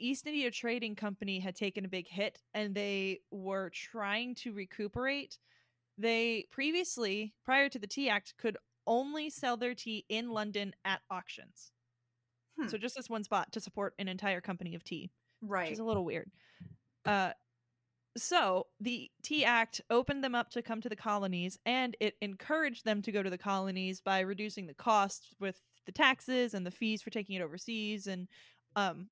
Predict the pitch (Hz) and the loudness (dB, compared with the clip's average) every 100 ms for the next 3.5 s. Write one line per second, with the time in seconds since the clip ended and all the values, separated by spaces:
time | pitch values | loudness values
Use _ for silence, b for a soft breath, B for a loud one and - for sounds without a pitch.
0 | - 233 240 220 214 208 202 185 180 208 | 2 4 4 0 -2 0 -2 -4 -4 -2
1 | 202 185 175 - 196 190 - 240 185 - | 0 -2 -4 -6 -4 -4 -2 -2 -2 -2
2 | 185 190 220 233 254 262 _ _ - 208 | 0 0 0 -4 -6 -8 _ _ -4 -4
3 | 196 220 214 220 208 | 0 0 2 0 -2